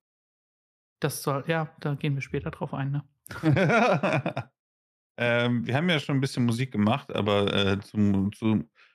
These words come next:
Speaker 2: Filmen gibt es die Oscars, zu Musik gibt es die Grammys. Und ich frage dich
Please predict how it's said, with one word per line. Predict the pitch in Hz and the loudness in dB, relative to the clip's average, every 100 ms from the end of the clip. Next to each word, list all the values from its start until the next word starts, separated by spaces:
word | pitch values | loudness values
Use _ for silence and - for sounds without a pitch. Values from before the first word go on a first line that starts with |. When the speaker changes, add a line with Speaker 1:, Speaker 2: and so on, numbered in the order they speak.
| _ | _
Speaker 2:
Filmen | - 151 147 131 | 0 2 4 2
gibt | 127 131 | 0 -2
es | - | -2
die | - | -2
Oscars, | 113 120 - 107 104 - | 0 -2 2 2 0 -8
zu | - 95 98 110 | -6 0 0 -2
Musik | 90 87 95 107 | -8 -4 -2 -2
gibt | 104 - | -4 -4
es | 98 | -8
die | - 98 | -10 -8
Grammys. | 98 98 120 92 80 - _ _ _ _ _ _ _ _ _ | -2 2 4 4 0 -8 _ _ _ _ _ _ _ _ _
Und | - - | -20 -8
ich | 190 - | -6 -2
frage | 131 139 113 | 0 2 0
dich | 80 - | 0 -6